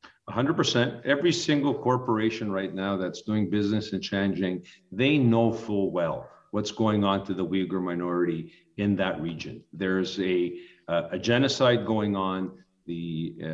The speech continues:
Beijing regime is completely intolerant of all religious groups, uh, in China. Uh,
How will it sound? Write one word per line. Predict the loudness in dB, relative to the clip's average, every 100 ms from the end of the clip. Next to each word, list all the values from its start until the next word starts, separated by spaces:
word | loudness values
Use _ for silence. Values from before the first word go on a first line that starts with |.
| -6 0
Beijing | 4 4 4 4
regime | 4 2 0 0
is | -4
completely | -8 -4 0 2 4 2 2
intolerant | -2 0 2 4 2 -2 -4
of | -4
all | 4 8 8 8 4 -2
religious | -2 0 -2 -6
groups, | -6 -4 -4 -6 -12 -16 _ -6
uh, | -4 -4 -2
in | -2
China. | -2 -4 -4 -4 -6 -10 _ _ -8
Uh, | -4 -4